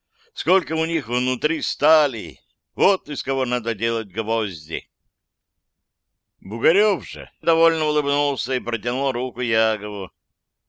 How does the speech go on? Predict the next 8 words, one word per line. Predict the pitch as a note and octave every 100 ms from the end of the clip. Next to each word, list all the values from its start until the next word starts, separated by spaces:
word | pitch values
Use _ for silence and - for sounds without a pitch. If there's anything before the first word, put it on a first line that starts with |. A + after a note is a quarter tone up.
| _
«Ну, | C2+ E2+ G#2+ C3+ D#3
отец, | E3 D#3 D#3+ D3 -
молодой | C3 C#3 C#3+ C#3 D3 D3
человек, | C#3 C#3+ C#3+ C#3 C#3+ C#3+ C#3+ - _ _ _ _ _ -
вы | E2 D3
вновь | F#3 E3+ E3 F3+ C3+
меня | F3+ F#3+ F#3 E3+
удивили. | D#3 C#3 C#3 A#2+ E2+ C2+ B1